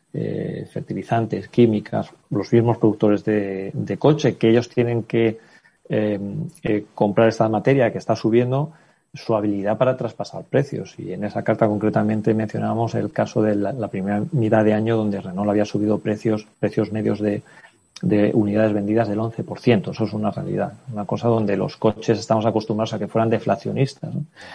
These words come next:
Pues ahora suplen la carestía de producto o el encarecimiento de sus materiales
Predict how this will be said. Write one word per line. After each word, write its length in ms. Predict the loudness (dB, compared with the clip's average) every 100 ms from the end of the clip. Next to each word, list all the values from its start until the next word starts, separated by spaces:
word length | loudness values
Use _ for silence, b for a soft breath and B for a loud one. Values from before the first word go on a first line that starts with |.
| B B
Pues 140 | -10 0
ahora 320 | 4 4 2
suplen 600 | -6 4 4 6 2 2 b b b
la 200 | -6 -4
carestía 560 | -2 -2 -2 -2 4 6
de 140 | 6
producto 600 | 4 4 4 4 0 -8 -4
o 180 | 0 0
el 80 | 0
encarecimiento 1040 | -2 0 0 -2 -4 2 4 4 0 -2
de 100 | -4
sus 260 | -6 -8 -6
materiales 880 | -4 0 4 4 2 0 -2 -2